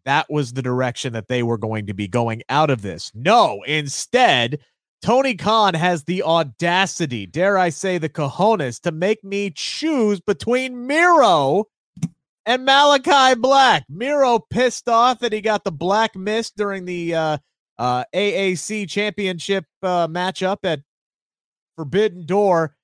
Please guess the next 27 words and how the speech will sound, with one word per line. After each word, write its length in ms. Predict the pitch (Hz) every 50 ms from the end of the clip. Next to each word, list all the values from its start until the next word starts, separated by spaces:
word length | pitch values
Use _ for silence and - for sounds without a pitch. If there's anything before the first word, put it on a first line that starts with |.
| _ _ _ _
and 180 | - 160 165 170
now 380 | 180 190 196 202 202 196 196 -
the 220 | 170 143 180 190
Redeemer 720 | 175 180 170 147 135 185 220 233 214 190 170 160 165 170 -
is 220 | - 180 180 175 151
going 300 | 131 196 202 190 185 185
after 600 | 156 170 180 185 175 - - 190 185 175 151 - _ _ _ _
House 340 | - - 202 202 208 180 -
of 160 | 185 165 139
Black. 560 | 123 165 196 214 202 165 131 131 - - - - _ _ _ _ _ _ _ _ -
This 140 | 180 165 -
is 100 | 127 107
not 360 | 120 127 139 185 247 277 -
the 80 | 269
direction 440 | 214 196 208 202 208 190 - - 185
I 120 | 156 139 131 _ -
thought 200 | 254 233 240 - -
they 100 | 226 196
were 100 | 185 165
going 180 | 151 156 143
to 60 | 135 123
go. 120 | 127 120
This 280 | 107 123 220 277 - 427
is 100 | 415 -
going 320 | - 320 285 254 226 190
to 220 | 151 190 180 143 113 _ _ -
bang 480 | 143 156 185 185 160 131 127 123 135